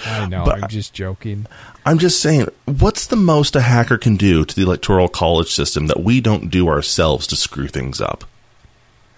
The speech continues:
Speaker 1: You know, I think that's a good point, 'cause, I mean,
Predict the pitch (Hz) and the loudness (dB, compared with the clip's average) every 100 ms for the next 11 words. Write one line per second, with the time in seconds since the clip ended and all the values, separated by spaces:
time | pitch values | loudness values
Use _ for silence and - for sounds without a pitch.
0 | _ _ _ _ _ _ - - 202 247 | _ _ _ _ _ _ -20 -12 -4 0
1 | 269 269 208 220 262 269 180 170 156 160 | 2 2 2 0 0 0 0 -2 -2 -4
2 | 151 190 170 113 160 147 104 147 117 | -4 -2 -4 -4 -6 -6 -8 -10 -12